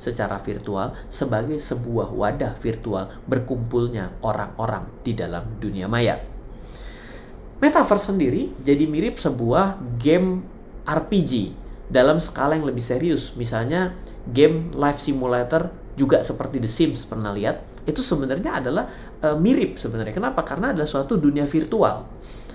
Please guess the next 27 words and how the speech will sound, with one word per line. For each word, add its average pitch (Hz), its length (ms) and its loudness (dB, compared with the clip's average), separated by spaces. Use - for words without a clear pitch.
Mengapa 277 400 4
metaverse 175 560 0
dan 143 160 2
bukan 143 320 0
The 226 60 0
Sims? - 500 -4
Mestinya 269 300 2
The 190 60 4
Sims 240 280 0
dong. 117 140 0
Ya 208 160 8
bisa 196 240 8
saja 262 320 4
kalau 175 160 6
ternyata 185 320 4
The 143 140 2
Sims - 340 0
menjadikan 143 560 6
dirinya 131 320 2
sebagai 117 720 2
the 135 100 6
next 123 320 2
metaverse 120 400 -2
juga - 240 2
boleh, 87 320 -2
boleh 90 240 0
saja - 320 2